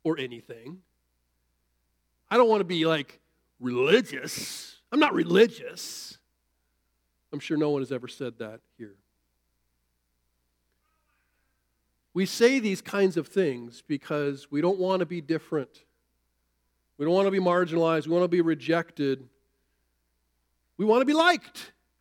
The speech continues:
by the world. Well,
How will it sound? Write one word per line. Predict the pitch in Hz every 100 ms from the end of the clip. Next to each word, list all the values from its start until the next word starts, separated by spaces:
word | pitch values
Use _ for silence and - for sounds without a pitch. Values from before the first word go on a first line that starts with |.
| _ _ -
by | 208
the | 214
world. | 220 214 190 123 110 _ _ _ _ _ _ _ _ _ _ _ _ _ _ _ _ _ _ _ _
Well, | 131 196 247